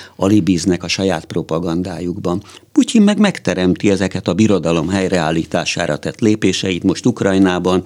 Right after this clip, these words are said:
de elsőként már kilencvenegy-kilencvenkettőben megtette Moldovában, azzal, hogy leszakította róla, vagy megteremtett egy nem létező Nyesztermenti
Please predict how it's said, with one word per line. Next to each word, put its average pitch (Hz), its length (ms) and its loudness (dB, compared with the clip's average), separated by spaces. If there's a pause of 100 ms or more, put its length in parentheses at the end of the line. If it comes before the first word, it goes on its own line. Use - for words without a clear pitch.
(420)
de 101 120 0
elsőként 98 600 2
már 85 120 2
kilencvenegy-kilencvenkettőben 90 1700 0
megtette 87 480 -4
Moldovában, 92 1000 0 (440)
azzal, 95 280 -2
hogy 85 160 -2 (300)
leszakította 98 800 -2
róla, 87 240 0
vagy 80 140 -2
megteremtett 90 760 -2
egy 80 100 -2
nem 92 200 4
létező 82 580 -2
Nyesztermenti 87 1000 -2